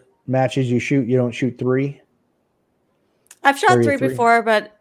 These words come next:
Speaker 2: that's not on the schedule for next year.
Speaker 1: Okay.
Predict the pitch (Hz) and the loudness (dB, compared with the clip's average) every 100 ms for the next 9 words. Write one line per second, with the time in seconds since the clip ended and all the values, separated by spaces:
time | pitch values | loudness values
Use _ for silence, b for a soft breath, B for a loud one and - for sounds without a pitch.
0 | - 226 220 240 226 208 208 202 190 185 | -6 -4 -4 -2 -2 0 -2 -4 -6 -8
1 | 185 196 190 180 175 170 160 - - - | -8 -10 -8 -10 -12 -12 -14 -16 -20 -20
2 | - _ _ _ _ _ _ _ _ - | -20 _ _ _ _ _ _ _ _ -18
3 | 101 98 85 | -14 -12 -12